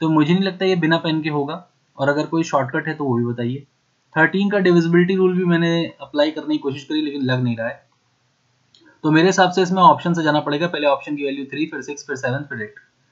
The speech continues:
जो कि हम और आप दोनों जानते हैं कि बहुत लंबा method है, तो ये बिना pen के नहीं हो सकता, ठीक है?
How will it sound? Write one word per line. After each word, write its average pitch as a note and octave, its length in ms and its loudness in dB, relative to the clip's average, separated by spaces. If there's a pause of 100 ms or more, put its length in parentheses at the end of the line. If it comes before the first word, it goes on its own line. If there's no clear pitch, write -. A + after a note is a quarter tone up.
(280)
जो C#3+ 100 4
कि F3 100 4
हम D#3+ 180 6
और E3+ 120 8
आप E3 120 4
दोनों D3+ 220 2
जानते D3+ 260 2
हैं E3 80 0
कि E3+ 60 2
बहुत D3 180 2
लंबा A#2+ 220 2
method - 340 -8
है, - 120 -20 (500)
तो D#3+ 60 2
ये F3+ 100 8
बिना D#3+ 220 6
pen C#3+ 200 -2
के C#3+ 80 -2
नहीं B2+ 160 2
हो A2 60 -4
सकता, - 440 -20 (220)
ठीक C#3+ 160 -6
है? F3+ 240 -8